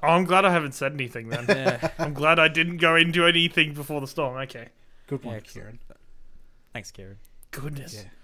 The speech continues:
Speaker 1: You're welcome.
Speaker 2: <laughs>
Speaker 1: I could
Speaker 3: Kieran,
Speaker 1: have,
Speaker 3: for
Speaker 1: could have said
Speaker 3: accidentally not
Speaker 1: things.
Speaker 3: spoiling.
Speaker 1: For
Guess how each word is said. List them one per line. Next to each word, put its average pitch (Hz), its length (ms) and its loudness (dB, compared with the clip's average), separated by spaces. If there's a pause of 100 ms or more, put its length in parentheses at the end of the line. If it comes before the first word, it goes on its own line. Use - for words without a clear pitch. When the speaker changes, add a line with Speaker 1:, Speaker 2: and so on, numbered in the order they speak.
(180)
Speaker 1:
You're 185 120 2
welcome. 196 460 4
Speaker 2:
<laughs> - 0 -
Speaker 1:
I 233 80 2
could - 380 -8
Speaker 3:
Kieran, 180 160 -2
Speaker 1:
have, 160 140 -4
Speaker 3:
for - 180 -14
Speaker 1:
could 180 100 -4
have 160 80 -2
said 175 240 0
Speaker 3:
accidentally 143 240 -4
not 143 60 -6
Speaker 1:
things. 135 120 -10
Speaker 3:
spoiling. 113 460 -18 (880)
Speaker 1:
For - 120 2